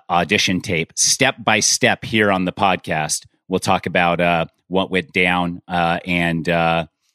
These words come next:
maybe some good news for you, Amelia. Uh, but right now, let's get into episode five of season forty-one, uh, Survivor.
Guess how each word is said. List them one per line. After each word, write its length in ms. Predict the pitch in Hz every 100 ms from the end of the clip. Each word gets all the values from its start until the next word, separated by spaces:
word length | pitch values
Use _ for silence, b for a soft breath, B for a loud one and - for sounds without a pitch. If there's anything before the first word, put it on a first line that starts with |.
| _ -
maybe 260 | 104 117
some 220 | 104 92 85
good 160 | 92
news 200 | 90 87
for 140 | - 82
you, 220 | 92 85
Amelia. 500 | 80 78 76 71 76 _ b b b b
Uh, 400 | 82 82 82 82 - 85 - _ _ _ _ _ _ _ _
but 100 | 95
right 180 | 92 104
now, 400 | 101 90 80 78 _
let's 280 | 87 92 -
get 160 | 107
into 560 | 92 85 - 82 76 69 _ _ -
episode 760 | 123 - - - 135 135 127 - _ -
five 480 | 110 113 98 82 80
of 120 | 78
season 380 | - 87 82 80
forty-one, 800 | 98 95 95 90 87 80 73 - _ _
uh, 220 | 78 78
Survivor. 800 | 76 - 87 90 95 87 80 73